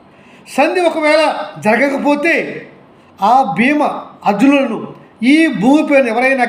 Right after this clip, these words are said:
గెలవగలరా? అంతటి వీరులు ఈ భూమండలం పైన ఉన్నారా? నీకు తెలియదా? అలాగుననే నీ వర్గంలో ఉన్నటువంటి భీష్మ, ద్రోణ మహావీరులను ఎవరైనా గెలవగలరా? కనుక ఘోర యుద్ధము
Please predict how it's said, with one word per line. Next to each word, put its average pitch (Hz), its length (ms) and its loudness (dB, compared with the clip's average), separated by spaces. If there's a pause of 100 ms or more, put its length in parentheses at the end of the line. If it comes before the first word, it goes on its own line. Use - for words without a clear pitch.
గెలవగలరా? 220 520 0 (800)
అంతటి 262 420 0
వీరులు 277 300 2 (400)
ఈ - 20 4 (200)
భూమండలం 302 440 2
పైన 269 160 0 (120)
ఉన్నారా? 233 320 0 (520)
నీకు 240 180 0 (100)
తెలియదా? 214 360 0 (1080)
అలాగుననే 330 520 2 (560)
నీ 269 120 4
వర్గంలో 294 460 0 (120)
ఉన్నటువంటి 254 520 -4 (680)
భీష్మ, 311 380 0 (160)
ద్రోణ 277 260 2 (580)
మహావీరులను 262 760 0 (100)
ఎవరైనా 240 280 0 (120)
గెలవగలరా? 190 480 -2 (960)
కనుక 214 220 -2 (500)
ఘోర 285 200 4 (120)
యుద్ధము 294 300 -2